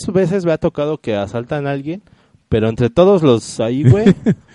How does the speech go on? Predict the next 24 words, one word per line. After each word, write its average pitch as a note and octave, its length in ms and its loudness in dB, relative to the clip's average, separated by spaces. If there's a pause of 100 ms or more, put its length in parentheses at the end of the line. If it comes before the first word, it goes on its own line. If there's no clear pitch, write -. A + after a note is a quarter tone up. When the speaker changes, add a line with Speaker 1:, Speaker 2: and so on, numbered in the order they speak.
(260)
Speaker 2:
Ah, G#2 100 -4
Speaker 1:
se A#2+ 100 2
Speaker 2:
los - 40 -2
Speaker 1:
ponen, D3 280 4
Speaker 2:
presentes. G#2+ 280 0
Speaker 1:
ajá, C#3+ 140 2
güey, E3 220 0
se A#2+ 120 0
ponen C#3 720 -6
Speaker 2:
Rudos. A2+ 380 6
Speaker 1:
rudos, D3 400 4
güey, F3 240 0
y A#2+ 60 0
agarran B2 420 -4
al G2+ 320 -10
cabrón A2 320 -2
Speaker 2:
Ah, - 80 -8
Speaker 1:
que, C#3+ 180 -4
Speaker 2:
¿sí? G#3+ 60 -8
Speaker 1:
sí, B2+ 140 -2
güey, D#3+ 340 -4 (120)
al A2 180 -8
cabrón A#2 340 -4
que G#2+ 500 -6